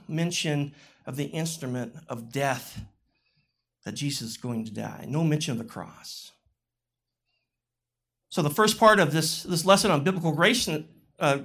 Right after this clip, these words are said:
greatness is the whole idea of understanding that there will be suffering before there is glory. Understanding that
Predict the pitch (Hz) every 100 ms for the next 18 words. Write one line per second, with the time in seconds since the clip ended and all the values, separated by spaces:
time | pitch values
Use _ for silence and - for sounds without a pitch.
0 | - 294 240 196 - 160 - 151 208 190
1 | 156 202 170 170 156 196 190 165 165 208
2 | 262 240 247 240 214 220 220 214 220 175
3 | 165 165 - - 165 165 196 180 165 160
4 | 156 160 139 139 139 - _ _ _ _
5 | _ _ _ _ _ - 185 226 - 214
6 | 208 202 190 175